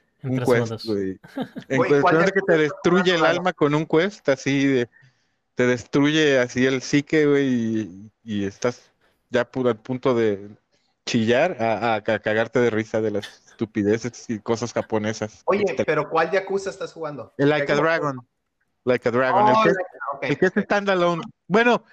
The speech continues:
Speaker 2: si has jugado los otros, tiene muchas referencias, obvio. Pero el pro-,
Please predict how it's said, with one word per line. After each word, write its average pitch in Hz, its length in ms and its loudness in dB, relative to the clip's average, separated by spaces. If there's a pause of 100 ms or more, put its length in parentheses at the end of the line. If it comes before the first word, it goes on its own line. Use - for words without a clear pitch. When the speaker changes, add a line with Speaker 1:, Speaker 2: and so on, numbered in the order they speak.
(160)
Speaker 2:
si 165 160 0
has 180 100 -2
jugado 208 280 4
los 165 180 2
otros, 175 320 0
tiene 156 240 2
muchas 151 320 -2
referencias, 135 540 -2
obvio. 139 260 0 (400)
Pero 113 460 4
el 113 260 2
pro-, 120 220 0